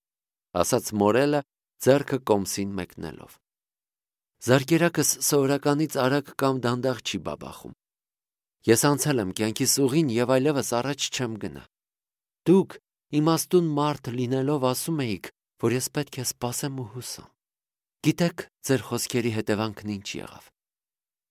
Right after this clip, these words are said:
Ես սպասեցի ամբողջ մի ամիս, այսինքն՝ մի ամիս տառապեցի, հուսացի։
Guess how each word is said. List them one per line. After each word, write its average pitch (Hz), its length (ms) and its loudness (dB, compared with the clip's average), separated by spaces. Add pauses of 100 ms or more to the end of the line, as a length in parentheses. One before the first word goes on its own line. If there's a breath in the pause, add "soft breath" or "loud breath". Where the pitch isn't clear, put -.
(200)
Ես 135 180 8
սպասեցի 147 580 2
ամբողջ 143 440 -2
մի 135 160 -4
ամիս, 117 300 -4
այսինքն՝ 135 520 0 (400)
մի 139 120 4
ամիս 156 380 2
տառապեցի, 117 680 -6 (800)
հուսացի։ 135 640 -2